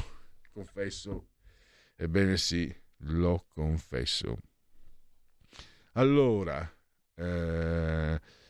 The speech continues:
andiamo anche a vedere se ci sono, mm, delle novità. Allora, eh,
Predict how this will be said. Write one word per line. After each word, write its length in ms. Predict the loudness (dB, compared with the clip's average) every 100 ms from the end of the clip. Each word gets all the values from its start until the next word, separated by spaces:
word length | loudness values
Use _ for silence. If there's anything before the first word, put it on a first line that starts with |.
| _
andiamo 280 | -2 2 4
anche 180 | 4 4
a 40 |
vedere 840 | 2 2 4 4 4 4 2 -2 _ _
se 260 | -18 -10 -10
ci 180 | -6 -6
sono, 640 | -4 -4 -2 -2 -4 -6 _ _ _ _ _ _ _ _ -20
mm, 220 | -16 -14
delle 540 | -10 -8 -6 -6 -8 _ _
novità. 960 | -10 -8 -6 -6 -10 -6 -2 -2 -4 -12 _ _ _ _ _ _ _ _ _ _ _ _ -10
Allora, 840 | -4 -2 -2 0 0 0 0 -2 -4 -8 _ _ _ _ _ _ _ _ _ _ _ _ _ _ _ _ _ _ _ _ _ _ _ _ _ _ _ _ _ -12
eh, 560 | -10 -6 -4 -4 -6